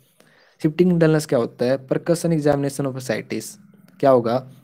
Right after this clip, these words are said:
कि मिडिल साइड, लेटरल साइड हमें जाना है और shift to other side यदि पे-, पहले पेशेंट को other side shift करेंगे, यदि फ्लूइड शिफ्ट हो रहा है other side, तो आपका डलनेस become tympanic। ठीक है, तो ये आपकी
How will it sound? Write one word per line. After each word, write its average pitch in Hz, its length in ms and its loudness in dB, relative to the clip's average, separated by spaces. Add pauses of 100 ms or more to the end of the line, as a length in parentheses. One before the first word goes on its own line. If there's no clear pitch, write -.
कि 147 80 2
मिडिल 160 340 4
साइड, 165 200 2
लेटरल 147 300 2
साइड 143 240 2
हमें 127 160 0
जाना 123 280 2
है 170 180 0 (600)
और 151 100 4
shift 185 260 0 (180)
to 190 160 8
other 160 220 4
side 156 320 6
यदि 151 140 2
पे-, 147 300 -2 (460)
पहले 147 280 8
पेशेंट 147 360 -2
को 147 120 2
other 147 180 0
side 143 200 2
shift 147 180 -2
करेंगे, 147 460 4 (340)
यदि 143 180 4
फ्लूइड 160 360 2
शिफ्ट 160 280 0
हो 135 100 4
रहा 123 120 4
है 117 80 4
other 120 160 0
side, 113 320 -2 (540)
तो 156 220 8
आपका 139 420 0
डलनेस 147 640 2 (760)
become 156 420 4 (280)
tympanic। 113 400 -2 (200)
ठीक 196 160 2
है, - 180 -6 (380)
तो 135 80 -4
ये 147 140 6
आपकी 170 500 4